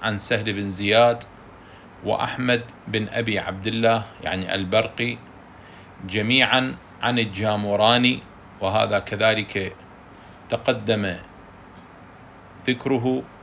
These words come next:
عن الحسن بن علي بن أبي حمزة. عندما ذكرنا هذا الراوي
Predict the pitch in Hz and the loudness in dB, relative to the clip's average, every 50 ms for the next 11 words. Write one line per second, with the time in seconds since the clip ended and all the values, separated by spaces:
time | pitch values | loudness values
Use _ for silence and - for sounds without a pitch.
0 | - - - - - - - - - - 101 113 113 107 104 - - 131 135 - | -20 -20 -20 -20 -20 -20 -20 -14 -4 -2 0 0 0 0 -2 0 2 2 2 2
1 | - 147 143 143 139 - - - - 104 110 107 104 90 82 110 123 120 123 123 | 2 0 0 -2 -4 -10 -14 -12 -6 -4 -2 0 0 2 2 2 4 4 2 0
2 | 123 - - - - 110 107 110 107 98 - 113 120 117 117 113 113 110 110 - | 0 -2 -6 -8 -8 -4 -2 -2 -2 0 0 0 2 2 2 2 2 2 0 -2
3 | - - - - - 127 120 107 90 85 - - - - - - - - - - | -6 -12 -14 -4 0 0 0 0 0 -4 -6 -10 -14 -16 -20 -20 -20 -20 -20 -20
4 | - - - - - - - - - - - - - - - - - - - - | -20 -20 -20 -20 -20 -20 -20 -20 -20 -20 -20 -20 -20 -20 -20 -20 -20 -20 -20 -14
5 | - - 131 160 170 170 165 165 160 156 156 147 - - 156 143 147 143 139 135 | -6 -2 -2 0 2 2 4 6 6 6 6 4 4 2 2 2 4 4 4 4
6 | 131 123 - - - - - - - - - - 107 117 135 147 - 143 135 131 | 2 0 -2 -8 -14 -20 -20 -20 -20 -20 -16 -8 -2 0 2 4 6 4 6 6
7 | 135 131 127 131 123 123 120 113 110 110 | 8 8 8 6 6 2 0 -2 -4 -6